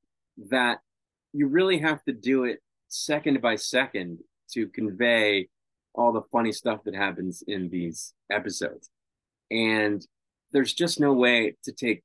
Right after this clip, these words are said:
those kind of notes, <laughs> to, to, to write down every joke. So the plot recap that I've just done is very basic and leaves out a ton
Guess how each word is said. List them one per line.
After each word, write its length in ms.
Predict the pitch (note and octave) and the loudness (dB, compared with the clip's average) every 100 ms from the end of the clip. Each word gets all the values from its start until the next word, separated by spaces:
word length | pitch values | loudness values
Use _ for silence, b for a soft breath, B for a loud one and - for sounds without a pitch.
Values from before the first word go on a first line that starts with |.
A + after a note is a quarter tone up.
| - | -6
those 280 | A#2 G#2+ - | -2 -2 -4
kind 200 | A#2 G#2 | -6 -2
of 60 | |
notes, 480 | G#2 G#2+ - - - D3+ - F3+ - | 0 -2 -4 -6 -4 -4 -4 -4 0
<laughs> 400 | F3+ - E3+ - | -2 -2 -8 -2
to, 80 | E3 | -4
to, 220 | - B2 - | -2 -8 -4
to 100 | A#2 | -4
write 320 | A2+ B2 A#2+ | 0 -2 0
down 240 | A2+ A2+ - | -4 -4 -4
every 360 | A2+ A2 G#2+ G2+ | -4 -4 -2 -2
joke. 340 | G#2+ G#2+ F2+ _ _ _ - _ _ - | 0 0 -2 _ _ _ -20 _ _ -6
So 680 | - - C#3 C3+ C3+ B2+ - | -2 2 4 4 4 2 -4
the 280 | B2+ B2 A#2 _ _ | -8 -8 -8 _ _
plot 220 | D3+ E3+ - | 0 0 2
recap 420 | B2 A2+ A2+ F#2+ | 0 0 -4 -2
that 120 | G#2 | 0
I've 140 | G2+ F#2 | -2 -2
just 220 | G2 - _ G#2 | -8 -8 _ -4
done 320 | G2 G2 F#2 | -2 -2 -2
is 260 | G2 F#2 _ _ _ - | -4 -6 _ _ _ -4
very 260 | D#3 E3 D3 | 2 4 4
basic 460 | A#2+ A2 - A2+ - | 4 2 2 -4 -2
and 240 | A#2 A#2 | 0 2
leaves 300 | C#3 B2+ B2+ | 4 4 2
out 240 | A2 - | -2 -2
a 80 | G#2 - - D#3 | -8 -10 -8 0
ton 340 | D3 C3+ | 2 4